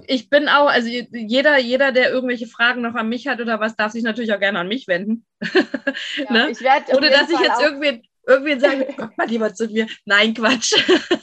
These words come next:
Speaker 2: Nein,
Speaker 1: Also
Speaker 2: nein,
Speaker 1: wenn
Speaker 2: Dagmar
Speaker 1: irgendjemand noch,
Speaker 2: ist
Speaker 1: noch eine Frage hat, also vielleicht auch zu den Liposuktionen oder völlig egal, meldet euch. Ähm, ich bin, mich gibt's bei Facebook, mich gibt's bei Instagram unter Dagi
Speaker 2: Ich werd
Speaker 1: unterstrich
Speaker 2: alles drunter verlinken,
Speaker 1: Umfeld.
Speaker 2: genau.
Speaker 1: Verlinken
Speaker 2: Und
Speaker 1: das.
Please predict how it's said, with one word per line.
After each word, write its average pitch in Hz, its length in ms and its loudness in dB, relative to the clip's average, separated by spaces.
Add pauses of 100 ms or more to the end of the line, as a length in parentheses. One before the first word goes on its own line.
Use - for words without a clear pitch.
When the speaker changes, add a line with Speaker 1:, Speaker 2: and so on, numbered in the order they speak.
(240)
Speaker 2:
Nein, 247 260 -2
Speaker 1:
Also 254 200 2
Speaker 2:
nein, - 0 -
Speaker 1:
wenn 269 140 4
Speaker 2:
Dagmar - 20 0
Speaker 1:
irgendjemand 294 500 2
noch, 294 100 -2
Speaker 2:
ist - 60 -20 (480)
Speaker 1:
noch 254 160 -4
eine 294 140 -4
Frage 240 520 -2
hat, 220 220 -4
also 226 180 -8
vielleicht 254 280 -2
auch 233 80 -4
zu 240 100 -8
den 226 140 0
Liposuktionen 190 760 -6
oder 196 280 0 (280)
völlig 262 320 -2
egal, 190 400 0
meldet 226 380 -2
euch. 214 480 -2
Ähm, 190 520 0 (420)
ich 220 200 -6
bin, 240 220 -2
mich 254 200 -2
gibt's 254 220 -6
bei 220 160 0
Facebook, 202 640 -4
mich 196 300 -10
gibt's - 280 -12
bei 202 160 -4
Instagram 202 560 -8
unter 196 180 -6
Dagi 202 300 -4
Speaker 2:
Ich 175 60 -6
werd - 20 -8
Speaker 1:
unterstrich 262 500 -2
Speaker 2:
alles - 0 -
drunter 269 440 -2
verlinken, 233 600 -2
Speaker 1:
Umfeld. - 20 -4
Speaker 2:
genau. 220 580 2
Speaker 1:
Verlinken 208 420 -6
Speaker 2:
Und - 0 -
Speaker 1:
das. 180 380 -2